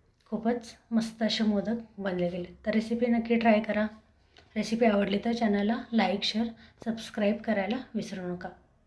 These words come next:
तर बाजूला काढून घेते मी. अगदी गरम आहेत, तर अगदी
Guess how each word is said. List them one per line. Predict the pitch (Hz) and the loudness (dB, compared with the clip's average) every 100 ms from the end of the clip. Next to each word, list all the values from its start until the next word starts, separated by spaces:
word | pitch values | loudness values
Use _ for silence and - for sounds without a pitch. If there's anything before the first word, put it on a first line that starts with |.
| _ _ _ _ _ - | _ _ _ _ _ -4
तर | |
बाजूला | 208 208 220 226 | 0 4 4 4
काढून | 226 208 226 | 4 6 10
घेते | 226 220 | 10 8
मी. | 208 247 - - _ _ _ _ _ _ _ _ _ | 4 2 -2 -12 _ _ _ _ _ _ _ _ _
अगदी | 208 185 | -6 -2
गरम | 190 220 214 220 | 0 2 4 8
आहेत, | 220 262 - - _ _ _ _ _ _ _ - | 6 4 -6 -16 _ _ _ _ _ _ _ -6
तर | 202 | -4
अगदी | 202 208 | -2 0